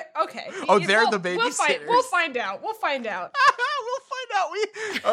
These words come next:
Speaker 2: okay, we have, yeah, we have to watch this. Oh my God.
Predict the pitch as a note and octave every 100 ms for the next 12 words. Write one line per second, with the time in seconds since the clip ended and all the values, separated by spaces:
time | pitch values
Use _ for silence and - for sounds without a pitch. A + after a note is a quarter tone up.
0 | A3+ B3 D#3+ G3 - G#3+ - D3 A2+ D3+
1 | D#3 D3+ - A#3+ D3 - - - A#3+ G4+
2 | - - C#4+ C4 B3+ B3 B3+ C4 C#4+ D4